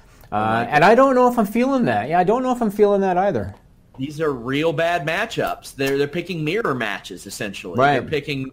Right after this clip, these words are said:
Speaker 2: powerhouses and, uh, a couple girls who are flexible. Okay, there's way better matchups for Naomi that can highlight her.
Speaker 1: Right.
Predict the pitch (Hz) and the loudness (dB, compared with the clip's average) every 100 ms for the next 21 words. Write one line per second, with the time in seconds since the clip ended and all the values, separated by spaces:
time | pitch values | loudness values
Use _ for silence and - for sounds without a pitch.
0 | - 143 147 143 139 123 123 127 110 104 | -8 -4 -2 -2 -2 -2 -4 -8 -10 -10
1 | 127 117 117 110 101 - _ - - - | -10 -6 -6 -8 -12 -20 _ -20 -20 -20
2 | - 117 92 - _ - _ - - _ | -18 -14 -14 -16 _ -20 _ -20 -20 _
3 | _ _ _ 113 208 208 180 170 226 208 | _ _ _ -8 -6 -4 -2 2 2 2
4 | 240 226 226 226 - 214 151 135 196 190 | 0 0 -2 -2 -4 -6 -4 -2 -2 -2
5 | 170 143 190 165 131 143 165 165 160 151 | -4 -2 -4 -4 -6 -6 0 0 2 0
6 | 143 139 131 127 113 117 131 - 127 113 | 0 0 0 -2 -4 -4 -10 -10 -8 -6
7 | 107 107 101 98 98 113 98 110 98 92 | -4 -6 -6 -8 -8 -10 -8 -6 -4 -4
8 | 90 95 82 71 - 107 98 | -6 -6 -8 -10 -4 -2 -2